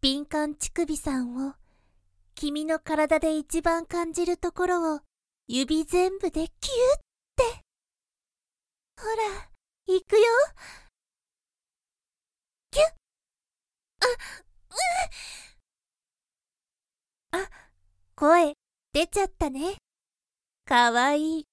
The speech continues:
声。いいよ。そのまま、優しく乳首を左右に回してこするみたいに。指で包んで、左右に回転。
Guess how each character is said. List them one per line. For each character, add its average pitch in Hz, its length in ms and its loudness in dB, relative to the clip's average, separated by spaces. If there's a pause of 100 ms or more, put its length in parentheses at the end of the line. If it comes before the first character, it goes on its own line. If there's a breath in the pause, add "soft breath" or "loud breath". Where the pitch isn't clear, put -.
(240)
声。 269 480 0 (1300)
い 330 280 -4
い - 20 -2
よ。 254 120 -2 (520)
そ 262 180 2
の 302 140 -2
ま 330 140 -2
ま、 359 180 -4 (380)
優 247 120 2
し 311 320 4
く 339 140 0
乳 - 200 -6
首 311 320 2
を 262 80 2
左 330 400 4
右 302 100 0
に 233 140 -2
回 226 300 0
し - 140 -6
て 311 140 -2
こ - 180 -6
す 392 160 0
る 392 140 2
み 349 100 -6
た 302 220 2
い 294 120 0
に。 269 220 -6 (1200)
指 294 320 0
で 320 180 2
包 - 480 -8
ん 359 120 -6
で、 330 300 -2 (540)
左 - 220 0 (300)
右 381 60 -2
に 320 140 -8
回 330 280 0
転。 381 360 -2